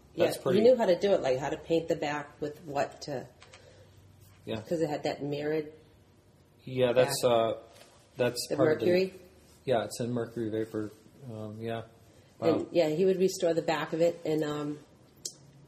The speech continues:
Speaker 2: when he'd get, when he'd set up at the show, he'd have, like, a hundred, two hundred daguerreotypes.
Speaker 1: Mm-hmm.
Speaker 2: And people had never seen somebody,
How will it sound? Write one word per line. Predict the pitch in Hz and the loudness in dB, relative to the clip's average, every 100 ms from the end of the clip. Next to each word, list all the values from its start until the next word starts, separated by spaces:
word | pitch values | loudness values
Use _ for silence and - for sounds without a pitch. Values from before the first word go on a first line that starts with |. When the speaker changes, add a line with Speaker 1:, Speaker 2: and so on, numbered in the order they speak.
| - - | -20 -2
Speaker 2:
when | 180 | 2
he'd | 185 175 | 2 2
get, | 170 - | -4 -4
when | 180 180 | 2 4
he'd | 175 | 4
set | - 220 | 2 2
up | 214 | 2
at | 180 | -2
the | - - | -4 0
show, | 233 180 | 4 4
he'd | 160 214 208 | 2 0 0
have, | 214 185 | 0 0
like, | 170 143 - - - - - - - - - - - | 0 -2 -6 -18 -20 -20 -20 -20 -20 -20 -20 -20 -16
a | 147 | -14
hundred, | - 185 180 185 180 | -2 0 2 0 -2
two | 196 | -4
hundred | 185 190 175 170 170 | 0 0 0 -2 -4
daguerreotypes. | 156 160 185 175 165 131 - - - - - - - | -6 0 0 0 -2 -6 -6 -10 -16 -20 -20 -16 -6
Speaker 1:
Mm-hmm. | 123 131 | -6 -2
Speaker 2:
And | 160 151 - - - - - - | 0 0 -2 -10 -20 -20 -20 -6
people | 214 190 | 0 2
had | 156 147 | 2 2
never | 147 147 | -2 -2
seen | - 180 151 - | 0 2 2 -2
somebody, | - 151 143 135 | -4 -2 -2 -4